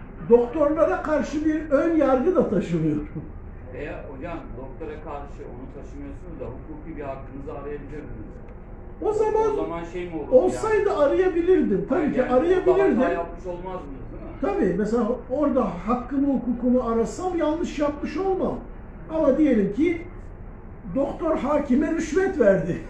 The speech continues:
Speaker 2: O, olay
Speaker 1: O zaman
Speaker 2: farklı.
Speaker 1: onu da kabul ederim mesela. Misal diyorum. Anlatabildim? Yani orada hakkımızı,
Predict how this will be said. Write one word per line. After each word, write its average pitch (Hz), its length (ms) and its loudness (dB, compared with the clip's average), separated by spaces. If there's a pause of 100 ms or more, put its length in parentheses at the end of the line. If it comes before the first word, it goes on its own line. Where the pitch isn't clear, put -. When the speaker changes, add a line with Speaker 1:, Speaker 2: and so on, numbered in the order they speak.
(220)
Speaker 2:
O, - 600 -8
olay 294 180 -6
Speaker 1:
O 370 40 2
zaman 381 220 2
Speaker 2:
farklı. 370 260 -2
Speaker 1:
onu 403 80 6
da 494 240 10
kabul 247 280 4
ederim 165 340 6 (180)
mesela. 180 380 4 (420)
Misal 175 420 2
diyorum. 127 220 -4 (220)
Anlatabildim? 240 520 2 (320)
Yani 226 180 4
orada 277 500 4 (280)
hakkımızı, 240 1000 2